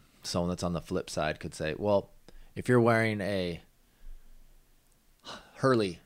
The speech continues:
shirt, do you have to be participating in those sports?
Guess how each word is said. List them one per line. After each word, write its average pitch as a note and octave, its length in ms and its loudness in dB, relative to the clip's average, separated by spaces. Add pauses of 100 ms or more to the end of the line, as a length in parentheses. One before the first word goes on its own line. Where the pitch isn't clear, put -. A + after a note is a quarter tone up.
(380)
shirt, - 400 0 (300)
do G#2+ 80 -2
you G2 80 2
have G2 240 2
to G#2+ 80 -4
be G#2 340 -2
participating A2 800 -4
in G2+ 240 -8
those G2+ 200 -2
sports? - 580 -2